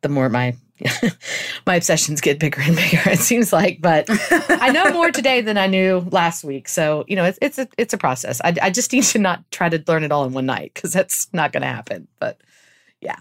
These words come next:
Speaker 1: so I was
Speaker 2: Well,
Speaker 1: madly
Speaker 2: that's, that's
Speaker 1: watching.
Speaker 2: called bin-, binging. That's called binge
Speaker 1: That's
Speaker 2: learning.
Speaker 1: right. I just
Speaker 2: <laughs>
Speaker 1: binge differently than others. Yeah. So, uh, so
Speaker 2: Yeah.
Speaker 1: anyway, that, yeah, I digress. Sorry. But the gifting and the client appreciation. And, you know, if you're at a place in your business where,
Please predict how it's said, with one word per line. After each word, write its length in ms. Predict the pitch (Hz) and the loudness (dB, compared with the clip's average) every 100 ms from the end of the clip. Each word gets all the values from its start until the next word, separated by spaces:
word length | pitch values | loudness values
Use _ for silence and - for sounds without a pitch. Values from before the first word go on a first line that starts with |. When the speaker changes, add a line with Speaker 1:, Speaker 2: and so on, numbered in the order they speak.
| - | -8
Speaker 1:
so 140 | - | 0
I 20 | 220 | 2
was 100 | 196 | 4
Speaker 2:
Well, 100 | 190 | 4
Speaker 1:
madly 280 | 214 170 | 4 4
Speaker 2:
that's, 260 | 156 170 - | 4 2 2
that's 40 | |
Speaker 1:
watching. 160 | 254 185 | 2 2
Speaker 2:
called 400 | 226 240 - 180 | 2 0 -4 -2
bin-, 240 | 226 262 220 | 0 0 -2
binging. 340 | 147 82 - | -4 -6 -8
That's 160 | 202 202 | -8 -2
called 200 | 190 175 | -2 0
binge 140 | 185 | 0
Speaker 1:
That's 240 | 240 226 - | 2 2 0
Speaker 2:
learning. 220 | 302 403 | 0 0
Speaker 1:
right. 20 | |
I 80 | 208 | 0
just 260 | 220 285 240 | 0 0 2
Speaker 2:
<laughs> 0 | |
Speaker 1:
binge 360 | 240 240 - | 2 4 2
differently 440 | 247 254 254 214 214 | 0 2 2 2 2
than 160 | 190 | 2
others. 500 | 180 160 120 107 - | 2 2 0 -4 -6
Yeah. 300 | - 80 73 - _ - _ _ - | -2 -2 -4 -10 _ -20 _ _ -8
So, 160 | - | 0
uh, 600 | 175 160 165 160 151 151 - | 2 4 2 2 0 -2 -2
so 160 | 220 | 2
Speaker 2:
Yeah. 120 | 180 | 2
Speaker 1:
anyway, 340 | 160 135 120 - | 2 0 -4 -2
that, 240 | 175 160 180 | 0 0 0
yeah, 180 | 165 - | 0 0
I 120 | 196 | 0
digress. 440 | 180 147 131 113 | 0 0 -2 -2
Sorry. 340 | - 160 123 120 | 0 2 2 0
But 260 | 165 156 _ _ | 0 0 _ _
the 220 | 170 170 180 | -12 -6 -2
gifting 560 | 240 254 - 220 202 | -2 -2 -2 -4 -4
and 100 | 156 | -8
the 60 | 147 | -10
client 440 | - 190 185 190 | -6 -4 -2 -2
appreciation. 840 | 175 - 170 - 156 151 - 165 165 | -6 -8 -8 -4 -2 -2 -4 -4 -2
And, 120 | 233 | -2
you 60 | 311 | -2
know, 140 | 311 - - _ | -4 -8 -20 _
if 140 | - 277 | -4 -2
you're 100 | - | 0
at 140 | 320 | 0
a 40 | 403 | 0
place 300 | 294 277 247 | -2 -2 -2
in 60 | |
your 100 | 240 | -2
business 380 | 226 214 220 - | 0 -2 -4 0
where, 360 | 185 185 175 | 2 4 2